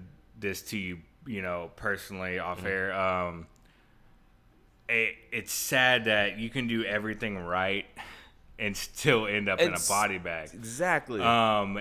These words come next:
Speaker 1: and two, in, it's just 'cause, I mean, we've been best friends for twelve, thirteen years. I can't even
Speaker 2: Mm-hmm.
Speaker 1: lost count. It doesn't
Speaker 2: We
Speaker 1: matter.
Speaker 2: lost count at
Speaker 1: We're
Speaker 2: this
Speaker 1: like,
Speaker 2: point.
Speaker 1: we're like, we're
Speaker 2: T-,
Speaker 1: like brothers at this point.
Speaker 2: that
Speaker 1: But,
Speaker 2: ten
Speaker 1: like,
Speaker 2: plus.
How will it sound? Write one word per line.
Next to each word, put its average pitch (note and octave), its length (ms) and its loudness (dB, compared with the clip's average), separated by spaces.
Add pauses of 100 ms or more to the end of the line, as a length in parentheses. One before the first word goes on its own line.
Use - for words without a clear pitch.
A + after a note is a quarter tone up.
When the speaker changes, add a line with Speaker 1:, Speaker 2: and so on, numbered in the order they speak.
Speaker 1:
and A2 600 0 (140)
two, C#3 540 4 (580)
in, G#2+ 600 0 (640)
it's A#2 180 0
just A#2 200 -6
'cause, G#2 420 0
I G#2+ 120 -6
mean, A2 180 -4
we've A#2+ 140 -2
been G#2+ 440 -2
best G#2 280 -2
friends G2+ 260 -4
for G2+ 120 -6
twelve, G#2 380 -4
thirteen G2+ 420 -4
years. F#2+ 220 -4
I F#2+ 180 -2
can't G#2 200 -6
even F2+ 120 -6
Speaker 2:
Mm-hmm. F#2 80 -6
Speaker 1:
lost F#2 180 -4
count. A2 140 -2
It B2 80 2
doesn't A#2+ 120 4
Speaker 2:
We G#2+ 40 -2
Speaker 1:
matter. G2+ 160 2
Speaker 2:
lost G#2 220 6
count A#2+ 180 8
at B2+ 60 10
Speaker 1:
We're C3+ 40 8
Speaker 2:
this C3+ 60 10
Speaker 1:
like, C3 160 10 (140)
Speaker 2:
point. B2 140 -2
Speaker 1:
we're C#3 160 6
like, B2+ 240 4 (160)
we're A#2+ 140 2
Speaker 2:
T-, B2 60 6
Speaker 1:
like A2+ 200 2
brothers A2+ 380 4
at G#2+ 60 -4
this G#2 160 -2
point. A2 200 0
Speaker 2:
that G#2 120 2
Speaker 1:
But, G#2+ 60 0
Speaker 2:
ten C3 120 8
Speaker 1:
like, G#2 140 6
Speaker 2:
plus. A2+ 420 4